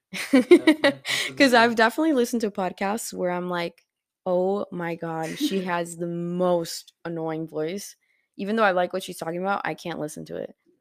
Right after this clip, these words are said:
Speaker 1: Um, like the Apple Fitness workouts, we've been doing, um, <laughs> these Apple Fitness workouts, and there was this, like,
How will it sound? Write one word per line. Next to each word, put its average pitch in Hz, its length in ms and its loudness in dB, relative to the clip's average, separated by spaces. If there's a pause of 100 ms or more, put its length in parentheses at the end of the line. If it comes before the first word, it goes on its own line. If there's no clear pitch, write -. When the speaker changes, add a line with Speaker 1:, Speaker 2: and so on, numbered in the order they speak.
(760)
Speaker 1:
Um, 170 560 -6 (220)
like 180 240 -4
the - 140 -4
Apple 165 300 -4
Fitness - 440 -8
workouts, 202 500 -4 (120)
we've 185 340 -6
been 190 180 -2
doing, 196 460 -4
um, 170 520 -6
<laughs> - 640 -8
these 208 220 -2
Apple 180 380 0
Fitness 180 720 -6 (760)
workouts, 190 580 2 (420)
and 202 100 -4
there 202 120 0
was 202 120 -4
this, 202 180 -8
like, 190 340 -4